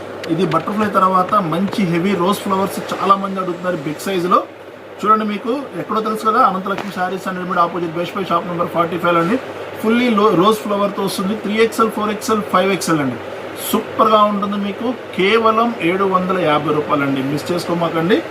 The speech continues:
అన్ని సైజెస్ అవైలబుల్గా ఉన్నాయి. త్రీ ఎక్స్ఎల్, ఫోర్ ఎక్స్ఎల్, ఫైవ్ ఎక్స్ఎల్ అండి. అన్ని పార్టీ వేర్ ఐటమే. ఈరోజు వచ్చింది అన్ని పార్టీ వేర్ ఐటమ్ అండి. వీడియో ఎక్కడ స్కిప్ చేయొద్దు. మంచి వీడియో. మీకు కొరియర్ ఛార్జెస్ కూడా అదనంగా ఉంటాయి. చాలా తక్కువ ప్రైస్లో ఇస్తున్నాను ఇవన్నీ మీకు.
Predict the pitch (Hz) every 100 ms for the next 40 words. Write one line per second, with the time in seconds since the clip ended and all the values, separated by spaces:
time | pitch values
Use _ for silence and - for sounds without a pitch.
0 | - - - - 156 190 220 208 196 196
1 | 196 185 196 185 190 190 208 196 185 196
2 | 185 214 196 190 190 190 - 196 175 170
3 | 175 170 - 156 139 117 - - - -
4 | - 214 254 - 202 202 214 208 196 190
5 | 190 196 180 185 196 - 185 185 196 190
6 | 185 180 185 180 180 175 180 247 175 175
7 | 170 190 180 - 160 185 190 165 262 330
8 | - - - 139 165 214 226 214 208 214
9 | 233 208 175 170 165 185 180 - 185 -
10 | 185 165 160 175 170 165 160 180 202 165
11 | 165 165 - 196 196 196 190 190 170 -
12 | 175 175 165 151 160 185 180 175 240